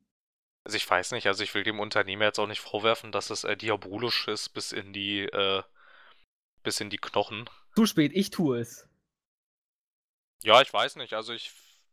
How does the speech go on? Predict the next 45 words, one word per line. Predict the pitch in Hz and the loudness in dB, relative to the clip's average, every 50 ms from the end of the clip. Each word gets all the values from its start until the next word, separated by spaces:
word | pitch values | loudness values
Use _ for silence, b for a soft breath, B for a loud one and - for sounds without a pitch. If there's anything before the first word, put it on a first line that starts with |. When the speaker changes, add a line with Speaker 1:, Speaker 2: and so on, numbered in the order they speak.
| _ _ _ - | _ _ _ 2
Speaker 1:
muss | 117 127 123 - | 2 2 4 6
ja | 143 | 6
auch | 120 123 120 | 6 6 4
durchaus | - 135 117 131 123 113 | 0 -4 -2 -2 -2 2
sagen, | - 110 120 139 139 131 | 4 4 4 4 4 0
aus | 117 110 - 120 | -4 -4 -6 -8
wirtschaftlicher | 117 - - 165 147 - - - 151 135 | -8 -6 -4 -4 -4 -6 -6 -6 -4 -4
Sicht | 120 131 131 - | -4 -6 -8 -6
kann | - 127 123 | -6 -6 -6
ich | 127 | -6
das | - 127 117 - | -8 -6 -4 -2
alles | 107 120 131 - | -2 -2 -4 -6
total | - 117 - 117 107 | -8 -4 -2 0 2
nachvollziehen, | 107 113 135 - - 127 - - - 107 104 | 2 0 0 0 -4 -8 -8 -8 -10 -8 -8
da | 104 98 | -8 -10
macht | 101 104 - | -10 -10 -8
das | - - | -6 -6
schon | - 120 113 | -6 -6 -8
Sinn. | 107 117 - 139 127 - b b b b b - | -8 -8 -10 -10 -12 -18 b b b b b -2
Speaker 2:
Aus | 127 120 - | -2 0 2
Verbrauchersicht | - 127 107 123 123 127 127 156 143 123 131 127 - - - | 0 0 2 2 0 2 2 2 0 0 0 -2 -2 -6 -6
und | - 143 143 147 139 135 - - | -2 0 2 2 2 0 0 2
auch | 127 123 120 - - | 2 2 2 4 4
Arbeitnehmersicht | 127 123 123 120 120 127 123 131 131 123 117 - - | 4 4 4 2 2 2 4 4 2 0 -2 -8 -10
ist | 117 110 | -8 -4
es | |
natürlich | 123 117 107 - 117 113 - | -4 -4 -4 -4 -6 -4 0
eine | 123 113 | 2 4
Hölle. | 123 135 165 214 269 - _ _ _ _ _ _ _ - - | 4 4 4 4 2 0 _ _ _ _ _ _ _ -6 -4
Speaker 1:
Absolut. | 120 - - - 117 117 113 110 - - _ _ _ _ _ _ _ _ _ _ _ _ _ _ _ _ _ _ _ _ _ _ _ _ _ _ _ _ _ _ _ _ _ _ _ _ _ | -4 -2 -2 -4 -4 -4 -4 -6 -8 -10 _ _ _ _ _ _ _ _ _ _ _ _ _ _ _ _ _ _ _ _ _ _ _ _ _ _ _ _ _ _ _ _ _ _ _ _ _
Speaker 2:
Aber | - - 110 120 123 127 | 0 2 4 6 8 8
Speaker 1:
Aber | - | 8
Speaker 2:
nicht | - 117 | 6 6
jeder | 120 240 202 170 | 4 6 6 6
Speaker 1:
letzt- | - | 4
Speaker 2:
kann | 165 151 | 2 -4
so | 131 135 | -6 -6
einen | 123 | -6
tollen | - 135 131 123 | -4 -4 -2 -2
Job | 123 - | -4 -4
haben | 123 120 117 120 | -4 -6 -6 -6
wie | 117 | -10
ich | 120 - | -12 -12
zum | 123 123 | -12 -10
Beispiel. | 120 - - 127 131 131 | -10 -10 -10 -12 -12 -12